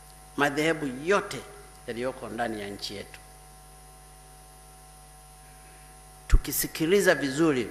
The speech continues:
mafundisho mnayoyatoa, mafundisho yote yana converge kwenye mtu mmoja ambaye ni Mungu.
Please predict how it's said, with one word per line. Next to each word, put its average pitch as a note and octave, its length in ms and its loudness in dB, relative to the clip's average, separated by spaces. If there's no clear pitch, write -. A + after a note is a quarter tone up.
mafundisho C3 540 -4
mnayoyatoa, A2+ 560 -2
mafundisho C3+ 580 -6
yote A#2+ 540 -6
yana C3+ 220 2
converge C3+ 640 4
kwenye B2+ 280 0
mtu C#3 280 0
mmoja A2+ 360 0
ambaye A2+ 220 -2
ni G#2 100 -4
Mungu. A2 420 -4